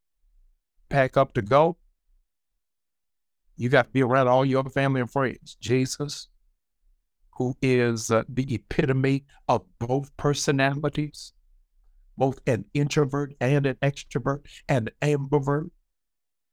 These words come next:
Before he knew the most critical walk towards the cross, he needed time alone. And the Bible says that he's praying so intently that his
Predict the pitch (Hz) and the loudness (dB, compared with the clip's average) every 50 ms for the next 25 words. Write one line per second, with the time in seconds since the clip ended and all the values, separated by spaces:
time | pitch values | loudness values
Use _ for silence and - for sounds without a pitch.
0 | _ _ _ _ _ _ _ _ _ - 120 110 - - 147 143 147 139 - - | _ _ _ _ _ _ _ _ _ -4 -4 -4 -2 0 0 0 2 0 0 -2
1 | 160 139 135 123 135 143 139 147 - - _ _ _ _ _ 127 127 127 123 123 | -2 0 0 2 2 0 0 -2 -8 -12 _ _ _ _ _ -2 0 0 0 0
2 | - - - _ - - - 170 - - - - 151 147 151 - - - 104 131 | -2 -6 -12 _ -8 -4 -2 -2 -2 -4 -6 -6 -6 -6 -6 -8 -12 -6 -2 0
3 | 143 - - _ _ - - 143 131 117 127 143 151 147 143 - 127 139 143 - | 0 0 -2 _ _ -6 -4 -4 -4 -2 -2 -2 -2 -2 -4 -6 -6 -6 -6 -4
4 | - - 143 131 135 143 143 - - - - - _ _ _ _ _ _ _ _ | 0 0 0 2 0 -2 -4 -6 -10 -12 -12 -14 _ _ _ _ _ _ _ _
5 | _ _ _ _ _ _ _ _ - 165 160 139 143 139 123 131 131 - _ _ | _ _ _ _ _ _ _ _ 0 0 2 2 2 2 0 -2 -4 -6 _ _
6 | - - - 156 147 143 139 147 147 139 - - - 131 107 110 131 143 143 143 | -14 -4 0 2 2 4 2 2 0 -2 -4 -4 -4 -2 0 2 2 2 2 0
7 | 147 143 123 104 92 - - 113 120 127 139 139 143 143 - - 151 147 143 147 | -4 -6 -6 -8 -10 -6 0 2 2 2 2 0 -2 -4 -2 -2 0 0 0 0
8 | 143 - - _ _ _ _ - 123 113 113 127 143 131 - _ - - - 175 | -2 -4 -12 _ _ _ _ -4 -4 -4 -2 -4 -6 -6 -8 _ -16 -4 0 2
9 | 156 147 147 147 147 143 147 151 143 - - - 170 151 147 151 151 151 - - | 2 2 0 0 -2 -4 -4 -6 -8 -6 -2 0 2 2 2 0 -4 -8 -6 -6
10 | 156 151 - 147 - - - - 165 156 - - 156 156 147 - _ _ _ _ | -6 -6 -6 -12 -14 -12 -10 -8 -8 -8 -8 -8 -8 -8 -8 -10 _ _ _ _
11 | _ _ - 143 135 127 123 127 143 147 127 - - | _ _ -2 -2 -2 -2 0 0 0 0 0 -2 -6